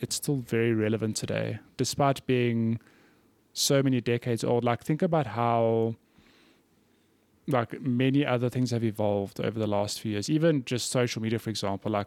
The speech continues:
we've got Twitter and Facebook and Instagram and TikTok now, whatever, but those didn't exist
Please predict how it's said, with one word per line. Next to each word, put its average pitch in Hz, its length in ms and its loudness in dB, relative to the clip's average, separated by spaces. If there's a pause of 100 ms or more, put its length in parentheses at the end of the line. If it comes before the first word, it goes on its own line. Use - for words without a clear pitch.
we've 117 160 0
got - 380 0 (640)
Twitter 123 380 -4
and 107 160 -2
Facebook 110 460 -4
and 110 100 -6
Instagram 107 460 -2
and 98 140 -4
TikTok - 420 -2
now, 107 180 -2
whatever, 104 240 0
but 104 180 -4
those 139 300 0 (260)
didn't 110 200 -2
exist - 480 -6